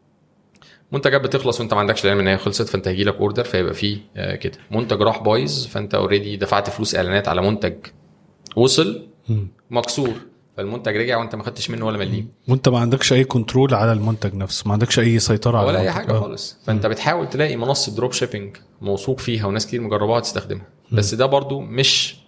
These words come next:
Speaker 1: يعني، يعني مش، مش هيتفادى اخطاء، اخطاء كده كده بتحصل.
Speaker 2: مم.
Speaker 1: فانت في ريسك في الموضوع، وانت محتاج تبقى شاطر جدًا على ليفل الديجيتال ماركتنج، التسويق الرقمي، عشان خاطر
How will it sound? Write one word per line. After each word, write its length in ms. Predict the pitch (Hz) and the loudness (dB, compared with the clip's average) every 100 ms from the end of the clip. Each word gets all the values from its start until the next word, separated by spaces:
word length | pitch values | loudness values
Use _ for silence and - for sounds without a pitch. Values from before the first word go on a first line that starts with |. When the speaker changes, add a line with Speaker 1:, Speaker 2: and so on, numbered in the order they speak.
| _ | _
Speaker 1:
يعني، 240 | 50 50 50 - - _ _ _ - | -14 -14 -16 -20 -20 _ _ _ -6
يعني 260 | 98 92 92 | -4 -4 -6
مش، 500 | 92 95 101 - 98 | -8 -6 -4 -4 -4
مش 280 | 95 - | -4 0
هيتفادى 400 | 98 98 98 135 | 0 2 2 2
اخطاء، 520 | 113 90 135 120 - - | 2 2 0 0 -2 -8
اخطاء 260 | - 113 | -2 -2
كده 140 | 120 113 | 0 -2
كده 160 | - | -2
بتحصل. 360 | 110 117 113 110 | 0 0 0 -2
Speaker 2:
مم. 40 | |
Speaker 1:
فانت 580 | - 101 98 104 101 - | -4 -8 -4 -4 -4 -10
في 220 | - 143 131 | -4 2 4
ريسك 300 | 127 - - | 2 0 -8
في 100 | 104 | -4
الموضوع، 460 | 101 101 147 180 - _ _ _ _ - | -2 0 -2 -6 -10 _ _ _ _ 0
وانت 220 | 135 139 | 2 2
محتاج 340 | 101 - 131 | 0 2 0
تبقى 180 | - - | 0 -2
شاطر 280 | - 135 110 | 0 0 0
جدًا 440 | 110 110 98 101 - | -2 -2 -4 -6 -4
على 260 | 87 113 110 | -2 0 0
ليفل 300 | 113 104 - | -2 -4 -8
الديجيتال 520 | 98 98 123 104 98 | -8 0 0 0 -4
ماركتنج، 460 | 101 127 - 180 190 - _ _ _ _ | -2 -4 -4 -8 -8 -14 _ _ _ _
التسويق 380 | - - 117 95 | -8 -4 0 2
الرقمي، 380 | 104 110 147 156 | 0 0 -2 -2
عشان 200 | - 98 | -4 -2
خاطر 460 | - 113 - - | 0 0 -2 -10